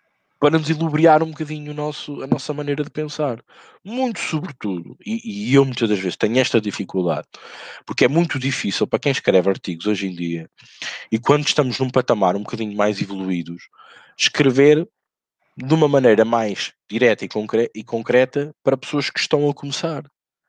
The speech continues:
As pessoas não têm a noção disto. As pessoas não, as pessoas pensam, chegam aqui que, que podem ganhar dinheiro nas casas de apostas à fartazana. E isso não é possível.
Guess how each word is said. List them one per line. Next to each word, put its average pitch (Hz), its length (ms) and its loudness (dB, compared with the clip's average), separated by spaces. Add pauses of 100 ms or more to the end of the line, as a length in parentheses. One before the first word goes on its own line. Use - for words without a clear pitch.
(240)
As - 80 -8
pessoas 151 200 -2
não 165 100 -4
têm 139 340 0
a 139 40 -4
noção 135 360 -4
disto. 143 360 -8 (260)
As - 80 -12
pessoas 143 220 -4
não, 151 260 -4 (460)
as 127 100 -6
pessoas - 240 -2
pensam, 170 520 0 (120)
chegam 147 340 0
aqui 143 220 -4
que, - 100 -18 (640)
que - 120 -14
podem 175 260 6
ganhar 160 240 4
dinheiro 147 180 0
nas 143 100 -2
casas 135 260 0
de 131 60 -2
apostas 151 420 -4 (640)
à - 80 4
fartazana. 170 720 0 (200)
E 202 140 -4
isso 220 200 -4
não 160 80 4
é 131 60 4
possível. 82 500 -6